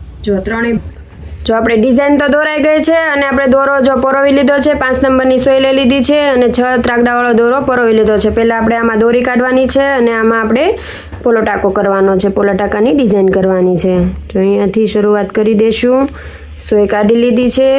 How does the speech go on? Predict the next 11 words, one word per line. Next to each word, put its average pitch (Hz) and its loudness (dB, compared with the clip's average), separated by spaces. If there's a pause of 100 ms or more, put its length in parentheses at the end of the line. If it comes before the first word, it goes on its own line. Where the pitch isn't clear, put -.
(880)
અને 202 2 (500)
ભરવાનું 208 2
શરૂ 247 2
કરી 180 2
દેશું. 180 0 (800)
આપણે 196 0
સાંકળી 202 0
દોરી 208 2
કાઢવાની 214 2
છે, 226 2 (160)
તો 226 -4